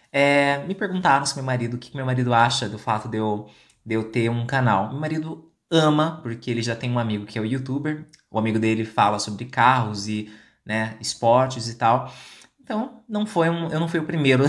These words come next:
<laughs> a, na, no, no vínculo dele. Ele já, ele assiste o meu canal, ele assiste na televisão, me deixa morrendo de vergonha, ou às vezes ele põe no tablet dele, não entende nada que eu tô falando, mas assiste. Às vezes eu fico com dó e traduzo. Ele assiste a Dani Bogione também, inclusive ele comprou um microfone pra mim,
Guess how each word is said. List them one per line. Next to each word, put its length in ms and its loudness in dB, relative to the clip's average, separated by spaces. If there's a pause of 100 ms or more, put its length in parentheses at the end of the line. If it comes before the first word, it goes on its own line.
<laughs> 160 -4
a, 360 0
na, 160 -6
no, 120 -4 (140)
no 120 -2
vínculo 400 -2
dele. 280 2
Ele 100 -2
já, 300 -4 (640)
ele 300 2
assiste 600 -2
o 100 -10
meu 140 -4
canal, 580 0
ele 120 -6
assiste 280 -4
na 60 -6
televisão, 400 -4
me 80 -4
deixa 180 -6
morrendo 440 0
de 100 0
vergonha, 500 0 (320)
ou 140 -2
às 80 0
vezes 160 -4
ele 80 -4
põe 260 -6
no 80 -6
tablet 500 0
dele, 280 0
não 120 0
entende 300 -2
nada 240 2
que 60 -10
eu 40 -16
tô 80 -10
falando, 400 -2
mas 180 -8
assiste. 580 -8
Às 160 -6
vezes 100 -2
eu 60 -4
fico 160 -16
com 160 -6
dó 120 2
e 60 0
traduzo. 560 -6 (600)
Ele 180 2
assiste 320 0
a 40 -2
Dani 180 -2
Bogione 460 -2
também, 520 -2
inclusive 460 -2
ele 80 0
comprou 420 -4
um 60 2
microfone 500 -2
pra 180 -6
mim, 300 -2